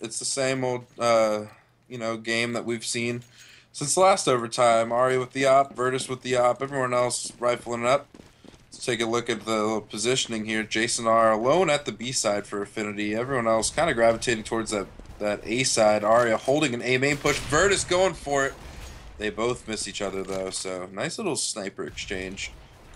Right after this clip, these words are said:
uh, but no one out coming on top of it.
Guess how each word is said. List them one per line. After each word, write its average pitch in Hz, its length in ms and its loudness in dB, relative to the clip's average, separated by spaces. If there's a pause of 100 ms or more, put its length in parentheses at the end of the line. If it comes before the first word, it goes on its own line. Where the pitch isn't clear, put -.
(160)
uh, 85 100 -10 (160)
but 90 140 -4
no 113 160 2
one 110 160 2
out 101 280 -2
coming 117 220 -2
on 98 180 0
top 98 380 2
of 95 80 -6
it. 101 200 -2